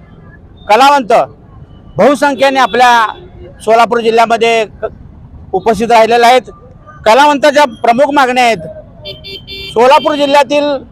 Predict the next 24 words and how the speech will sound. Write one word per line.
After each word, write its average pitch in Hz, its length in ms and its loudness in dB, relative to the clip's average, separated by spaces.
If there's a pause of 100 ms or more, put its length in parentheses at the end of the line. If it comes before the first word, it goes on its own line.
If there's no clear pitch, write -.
(600)
लोक 277 280 2
कलावंत 269 280 2
संघटनेची 247 600 -2
समिती 240 380 -2
आहे, 202 240 2 (640)
वृद्ध 226 260 0
कलावंत 247 500 2
मानधन 226 320 0
समिती, 202 460 -2 (440)
गेल्या 240 220 4
दीड 269 220 -2
ते 285 140 2
दोन 269 200 4
वर्षापासून 247 760 -2 (320)
अस्तित्वात 294 440 0
नसल्यामुळे 240 640 0 (1300)
बाराशे 262 500 2
ते 285 120 0
चौदाशे 277 640 2
जिल्ह्यातील 277 460 0 (600)
प्रलंबित 277 560 0
प्रकरणे 247 500 -2 (540)
पडून 247 220 2
आहेत. 214 180 2